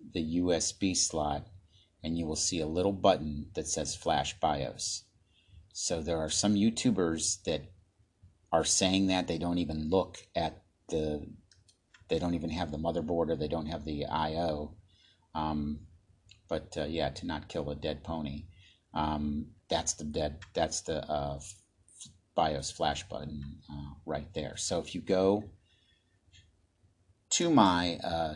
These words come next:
Twitter account, which again is Griffin Sim Edge, at Griffin two nine eight four one six seven six, you can see the photographs and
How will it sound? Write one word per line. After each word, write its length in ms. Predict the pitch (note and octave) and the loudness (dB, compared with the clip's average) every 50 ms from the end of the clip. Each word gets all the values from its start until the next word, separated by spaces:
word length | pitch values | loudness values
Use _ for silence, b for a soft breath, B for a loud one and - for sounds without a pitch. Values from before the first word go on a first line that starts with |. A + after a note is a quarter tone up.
| - | -6
Twitter 340 | - - B2+ A#2 G2+ F#2+ F2+ | 0 4 6 6 6 6 4
account, 420 | E2+ - - F#2+ F2+ E2+ F2+ - - | 2 -2 -4 -4 -4 -4 -4 -4 -6
which 180 | - - - | -8 -8 -8
again 380 | - D2+ - F2 F2 F2 F2 F2 | -8 -6 -4 -4 -2 -2 -2 -4
is 280 | E2 - D#2+ D#2+ - - | -4 -6 -6 -4 -4 -4
Griffin 540 | - - F2 E2+ - - F#2 F2+ F2 E2+ | -4 -4 -4 -4 -4 -4 -4 -4 -2 0
Sim 480 | - - - - F#2+ F2 F2 F2 F2 F2 - | 2 2 2 2 0 -2 -2 -2 -4 -4 -4
Edge, 720 | - E2 E2 E2 E2 D#2 E2 F2 - - - - - - B B B B _ - | -2 -2 0 0 -2 -2 -2 0 0 2 0 0 -4 -6 B B B B _ -2
at 280 | F2 E2+ E2 - - - | 0 0 -2 -4 -6 -8
Griffin 720 | - E2 F2 E2 D2 - - E2 D#2+ D#2 D#2 D#2+ D#2 D#2 - - - | -4 -2 -2 -2 -2 -2 -4 -4 -2 -2 -4 -4 -6 -10 -10 -8 -4
two 220 | - - A2 G2 | -2 0 2 2
nine 580 | G2 F#2+ F#2 F2 E2+ E2 E2 E2 D#2+ D#2+ - - | 2 2 2 0 0 -2 -2 -2 -4 -4 -4 -4
eight 280 | G2 F#2+ F#2 F#2+ - - | -2 -2 -2 -4 -8 -12
four 420 | - - F2 E2 E2 E2 D2+ D#2 | -10 -6 -4 -2 0 0 0 0
one 300 | D#2 D#2+ F2 F2 E2+ D#2+ | -2 -2 0 0 0 0
six 400 | D2+ - - - E2 - - - | -2 -2 -2 -2 -4 -4 -4 -4
seven 420 | - - - - F#2 F2 F2 E2 | -2 0 0 0 0 0 -2 -2
six, 540 | D#2 - - - C#2+ C#2+ D2 - - - - | -4 -2 -2 -2 -2 -4 -4 -6 -8 -6 -6
you 80 | E2+ - | -6 -8
can 180 | - E2 E2 | -8 -8 -8
see 320 | D2+ - - - E2+ E2 D#2+ | -6 -4 -2 -2 -2 -2 -2
the 100 | D2+ D#2 | -4 -6
photographs 760 | - - F#2+ E2+ D#2+ D#2+ D#2+ E2+ D#2 D#2+ D#2 D2+ - - - | -6 -4 -2 -2 -2 -2 -2 0 0 0 0 0 -2 -4 -4
and 480 | - G#2+ G2 F#2+ G2 G2 G2 F#2+ - | -2 0 0 2 2 2 0 -2 -6